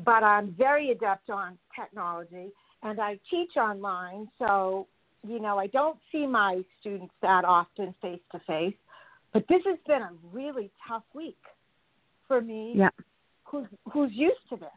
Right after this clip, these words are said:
Speaker 1: So jumping on this
Speaker 2: Yeah.
Speaker 1: call and hearing about the gratitude about, about working in the garden, about appreciating the nature, about looking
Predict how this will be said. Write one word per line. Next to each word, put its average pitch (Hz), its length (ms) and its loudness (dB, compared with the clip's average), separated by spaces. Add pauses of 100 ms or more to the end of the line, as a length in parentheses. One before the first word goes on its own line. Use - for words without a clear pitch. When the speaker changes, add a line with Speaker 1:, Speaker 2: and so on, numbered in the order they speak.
Speaker 1:
So 277 80 -2
jumping 339 480 2
on 294 120 -8
this 233 100 -16 (160)
Speaker 2:
Yeah. 185 200 2
Speaker 1:
call 196 260 -6 (400)
and 262 260 -12
hearing 285 520 -8 (760)
about 269 340 0
the 262 60 -16
gratitude 262 640 -8 (420)
about, 254 360 0 (120)
about 240 300 -6
working 262 380 -2
in 254 100 -10
the 226 80 -12
garden, 220 460 -6
about 220 260 -6
appreciating 233 760 -4
the 220 60 -8
nature, 214 520 -4 (380)
about 240 400 4
looking 262 380 -2